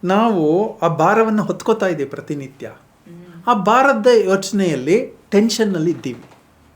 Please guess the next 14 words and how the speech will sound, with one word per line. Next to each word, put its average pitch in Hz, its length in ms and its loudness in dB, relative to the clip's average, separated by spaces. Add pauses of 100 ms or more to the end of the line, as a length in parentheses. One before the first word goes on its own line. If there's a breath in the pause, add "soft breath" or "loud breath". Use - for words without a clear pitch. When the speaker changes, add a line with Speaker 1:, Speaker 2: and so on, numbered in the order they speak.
(140)
Speaker 1:
ಎಲ್ಲ 190 600 0
ಪ್ರಪಂಚದ 170 920 -6
ಮೂಲೆ 160 340 -2
ಮೂಲೆಗಳಲ್ಲೂ 143 600 -6
ಟೆನ್ಷನ್ನಲ್ಲೇ 196 800 -4
ಇದ್ದೀವಿ. 110 320 -16 (160)
Speaker 2:
ಅದೆಲ್ಲ 269 320 -2
ನಲಿಫೈ 269 480 -6
ಆಗೋಗುತ್ತೆ 180 400 -6
ಒಂದ್ 196 160 -6
ಸಾರಿ 208 320 -4
ಆದ್ಮೇಲೆ. 165 380 -8
Speaker 1:
ಒಂದ್ 160 80 -14
ಸೆಕೆಂಡ್, - 260 -20